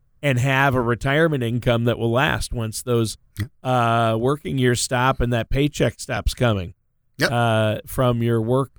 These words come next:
Speaker 1: uh, and your employer. So, uh, then you have to pay yourself and turn that savings into an income, and that's the trick.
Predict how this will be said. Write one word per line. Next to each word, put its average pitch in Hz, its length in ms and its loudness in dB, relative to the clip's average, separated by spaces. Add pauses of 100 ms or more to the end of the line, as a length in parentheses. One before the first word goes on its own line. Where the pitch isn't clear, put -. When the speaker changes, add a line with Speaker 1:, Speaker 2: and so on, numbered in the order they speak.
(160)
Speaker 1:
uh, 117 340 2
and 113 220 -2
your 117 120 2
employer. 110 460 0
So, 151 320 0 (360)
uh, 131 240 0
then 143 200 -2
you 151 80 0
have 147 140 -2
to 117 80 -14
pay 151 200 2
yourself 139 640 0
and 110 160 -4
turn 127 280 2
that 120 280 0
savings 123 580 0
into 123 480 0
an 120 100 2
income, 113 460 0
and 110 120 -2
that's 120 260 -2
the - 120 -8
trick. 165 360 0